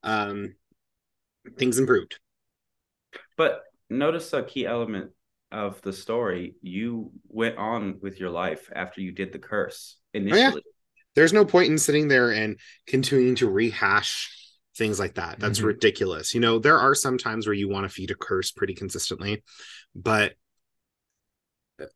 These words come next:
Speaker 1: whip it up, fire it off, let it go, move on.
Speaker 2: But that's, like, and, and, and, and honestly, on, and to kind of, like, tie in a little bit of magic, if you really want to forgive somebody,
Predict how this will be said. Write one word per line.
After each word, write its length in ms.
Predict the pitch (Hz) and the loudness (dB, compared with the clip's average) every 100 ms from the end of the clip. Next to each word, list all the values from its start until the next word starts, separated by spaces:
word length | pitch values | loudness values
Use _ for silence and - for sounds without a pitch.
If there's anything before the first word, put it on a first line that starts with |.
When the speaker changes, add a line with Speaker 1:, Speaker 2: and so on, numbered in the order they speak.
| _ _ | _ _
Speaker 1:
whip 760 | 123 - 98 104 120 135 131 190 | -20 -16 -16 -16 -16 -2 2 4
it 100 | - | 6
up, 200 | 127 127 | 6 4
fire 320 | - 160 175 | 0 4 6
it 60 | 160 | 6
off, 260 | 98 104 - | 4 0 -4
let 320 | 107 101 147 | -2 2 4
it 100 | 143 | 4
go, 220 | 101 95 | 2 0
move 200 | 107 143 | 2 2
on. 440 | 151 170 90 - - _ _ _ _ _ _ | 4 2 0 -6 -20 _ _ _ _ _ _
Speaker 2:
But 120 | 139 | -6
that's, 240 | 147 156 160 | -4 -4 -2
like, 200 | 147 - | -4 -4
and, 220 | 131 127 | -4 -4
and, 240 | - 127 123 | -4 -6 -6
and, 260 | 123 127 | -6 -8
and 260 | - 123 110 | -8 -10 -8
honestly, 520 | 113 120 147 - 165 | -8 -8 -10 -10 -8
on, 320 | - 113 113 - | -6 -6 -8 -12
and 320 | - 101 - - | -14 -14 -14 -10
to 220 | 107 101 | -10 -10
kind 240 | - 110 | -10 -8
of, 60 | 107 | -6
like, 240 | 101 - | -8 -8
tie 200 | - 107 | -10 -8
in 60 | 107 | -8
a 80 | 92 | -8
little 200 | 95 104 | -8 -8
bit 120 | 110 | -8
of 60 | 110 | -6
magic, 520 | 95 98 123 131 131 _ _ _ - | -6 -8 -8 -12 -16 _ _ _ -18
if 160 | 120 | -14
you 100 | 160 | -10
really 200 | 120 107 | -6 -4
want 180 | 120 120 | -4 -8
to 60 | - | -10
forgive 300 | 95 90 95 | -10 -10 -10
somebody, 640 | - 120 120 127 143 - | -12 -10 -8 -8 -10 -14